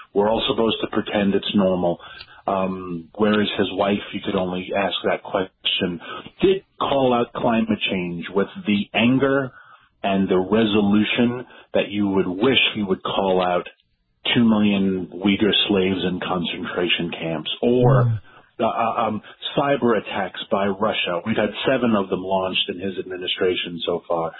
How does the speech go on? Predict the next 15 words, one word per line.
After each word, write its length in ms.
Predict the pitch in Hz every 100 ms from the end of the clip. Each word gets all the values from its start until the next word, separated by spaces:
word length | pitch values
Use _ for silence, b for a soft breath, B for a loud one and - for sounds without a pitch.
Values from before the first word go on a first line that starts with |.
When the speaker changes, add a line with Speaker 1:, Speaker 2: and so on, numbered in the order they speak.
| B B - -
Speaker 1:
Cyber 400 | 127 120 113 104
attacks 400 | - 101 95 - -
by 160 | - 90
Russia, 580 | 90 92 - - 85 82 -
or 440 | 98 95 95 90 B B B B
uh, 40 | 98
uh, 320 | 98 101 101 104
um, 300 | 98 101 - 120 - -
saber 300 | 170 196 139
rattling 580 | 98 90 90 85 85 85 -
by 360 | 98 98 104 -
Iran, 720 | 101 101 98 98 95 90 87 b b -
uh, 280 | 98 90 - - _ -
took 340 | - 123 - 120 - 107
British 360 | 117 120 123